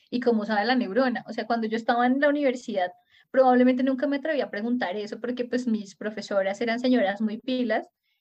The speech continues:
pero, pues, me daba la impresión de que no tenían paciencia, entonces yo decía como, "Me da miedo preguntarlo", y yo salí con un montón de vacíos, eh, como, como en ese sentido, no porque mis profesoras no fueran buenas, ellas eran bastante buenas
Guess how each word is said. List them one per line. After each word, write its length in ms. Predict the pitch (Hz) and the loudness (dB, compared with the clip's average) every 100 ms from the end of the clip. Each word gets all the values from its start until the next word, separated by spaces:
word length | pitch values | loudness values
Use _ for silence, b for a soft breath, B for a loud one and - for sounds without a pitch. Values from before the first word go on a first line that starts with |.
| _ _ _ | _ _ _
pero, 220 | - 247 233 | 2 2 2
pues, 140 | 220 | -4
me 120 | 214 | -2
daba 140 | 196 196 | -2 -2
la 60 | |
impresión 260 | 226 285 254 | -2 -2 -4
de 60 | |
que 100 | 202 | -4
no 80 | 240 | -6
tenían 340 | 240 196 180 185 | -6 -8 -6 -6
paciencia, 540 | 214 320 427 466 226 | -6 -2 -2 0 0
entonces 220 | 220 220 | 0 -2
yo 60 | 220 | -2
decía 180 | 220 254 | 0 0
como, 160 | 269 302 | 0 0
"Me 100 | 262 | -2
da 120 | 208 | -2
miedo 260 | 220 214 | -2 0
preguntarlo", 560 | 214 302 285 240 208 - b b b _ | 0 0 0 -4 -6 -10 b b b _
y 120 | 302 | -2
yo 160 | 277 262 | 2 4
salí 260 | 254 254 254 | 4 2 2
con 200 | 320 311 | -2 0
un 100 | 311 | 0
montón 380 | 320 330 311 | 0 0 0
de 140 | 302 311 | 2 0
vacíos, 960 | 330 - 277 254 226 233 233 247 247 b b b b | -2 -6 -4 -2 0 0 -2 -4 -8 b b b b
eh, 640 | - 254 240 220 202 - - | 4 6 8 6 0 -8 -6
como, 640 | - 247 240 240 226 196 | 0 0 2 0 0 -4
como 220 | - 247 247 | -4 0 0
en 120 | 240 | 0
ese 180 | 233 226 | -2 -4
sentido, 500 | 277 285 269 220 208 | -4 -2 -2 -2 2
no 200 | 247 254 | 2 4
porque 200 | 262 277 | 2 -2
mis 140 | 285 | -4
profesoras 460 | 311 302 294 202 202 | -6 -4 -2 -2 -4
no 80 | 220 | -4
fueran 240 | 226 226 | -4 -4
buenas, 300 | 233 202 196 | -2 -2 -4
ellas 200 | 220 185 | -8 -6
eran 180 | 214 220 | -4 -2
bastante 580 | 226 247 - 247 240 233 | -2 -2 0 4 4 4
buenas 400 | 247 220 185 208 | 2 0 -4 -12